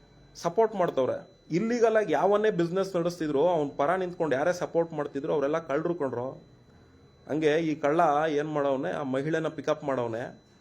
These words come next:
ತಲೆ ಬುರುಡೆ ಹೊಡೆದಾಕವನೆ. ಅಲ್ಲಿರೋ ಸ್ಥಳೀಕರೆಲ್ಲ ಕರ್ಕೊಂಡೋಗಿ ಆಸ್ಪತ್ರೆಗೆ ಸೇರ್ಸವ್ರೆ. ಆ ಮಹಿಳೆ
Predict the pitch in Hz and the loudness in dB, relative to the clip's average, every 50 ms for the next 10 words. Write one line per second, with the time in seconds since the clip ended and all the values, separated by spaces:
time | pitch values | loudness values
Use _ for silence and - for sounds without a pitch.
0 | - - - - - - - - - - 160 185 185 160 156 156 165 185 160 131 | -20 -20 -20 -20 -20 -20 -20 -8 -2 0 2 2 2 2 2 2 4 4 4 4
1 | 131 139 156 160 151 147 135 120 113 117 131 165 175 - - - _ - - _ | 4 4 2 2 2 2 0 0 0 -2 -4 -6 -10 -14 -20 -20 _ -20 -20 _
2 | _ _ _ _ - - _ _ _ - - - - - - - - 170 180 190 | _ _ _ _ -20 -20 _ _ _ -20 -20 -20 -20 -20 -6 0 2 4 4 6
3 | 202 208 208 - 185 190 208 202 202 196 185 185 185 180 160 165 - 185 175 170 | 4 4 4 4 4 4 4 4 4 2 2 2 2 0 -2 0 2 2 2 2
4 | 165 160 175 208 202 175 151 160 175 - - 170 160 165 170 170 - - 160 175 | 2 2 2 2 2 2 2 2 0 0 -2 -2 0 0 0 0 2 4 2 4
5 | - 175 165 139 123 98 - - - - - - - _ _ _ _ _ _ _ | 4 2 2 2 2 2 -2 -6 -8 -18 -20 -20 -20 _ _ _ _ _ _ _
6 | _ _ _ _ _ _ _ _ _ _ _ _ - 156 160 165 165 165 165 185 | _ _ _ _ _ _ _ _ _ _ _ _ -2 2 2 4 4 4 4 6
7 | 190 196 208 254 294 - - - | 6 4 4 2 0 -4 -12 -18